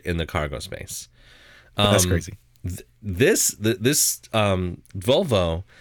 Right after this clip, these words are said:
Speaker 1: <laughs> it's huge. My hockey sticks, this, my sticks, right, that are, like, six feet tall or
Speaker 2: Mm.
Speaker 1: whatever, they fit kitty corner in, just in the back, in the cargo area.
Speaker 2: Wow.
Speaker 1: <laughs> Yeah.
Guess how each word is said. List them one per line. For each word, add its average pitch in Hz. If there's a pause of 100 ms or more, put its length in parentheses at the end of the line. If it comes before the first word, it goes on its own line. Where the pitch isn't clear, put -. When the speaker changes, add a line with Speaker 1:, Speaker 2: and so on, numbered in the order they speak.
(460)
Speaker 1:
<laughs> -
it's -
huge. - (260)
My 151
hockey 185
sticks, - (280)
this, -
my 131
sticks, -
right, 98
that 107
are, 101
like, 95
six -
feet 123
tall 117
or -
Speaker 2:
Mm. 123
Speaker 1:
whatever, 139 (360)
they 101
fit - (220)
kitty 220
corner 117
in, 123
just 127
in 151
the 127
back, 107
in 123
the 120
cargo 92
area. - (380)
Speaker 2:
Wow. 101 (180)
Speaker 1:
<laughs> -
Yeah. -